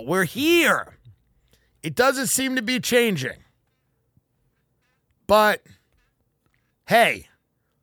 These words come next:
it's what we deserve. Truly. Like, this is the type of show that you get. But, and I don't even mind it.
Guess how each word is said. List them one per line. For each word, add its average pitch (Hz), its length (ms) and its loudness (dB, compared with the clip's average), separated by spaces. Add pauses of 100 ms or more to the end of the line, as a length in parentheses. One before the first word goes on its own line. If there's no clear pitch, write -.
(280)
it's - 420 -4 (240)
what 226 520 2 (500)
we 240 720 -2 (220)
deserve. 147 720 -2 (1120)
Truly. 311 460 0 (680)
Like, 190 380 0 (880)
this 220 420 -2
is 277 680 -2 (720)
the 175 120 -6
type 202 420 -2
of 226 160 -2
show 123 640 -4 (600)
that 165 140 -4 (300)
you 170 180 -4
get. 165 360 0 (1000)
But, 135 260 -6
and 185 140 -2
I 226 100 4
don't 330 140 0
even 294 180 -2
mind 240 440 -4
it. 156 100 -10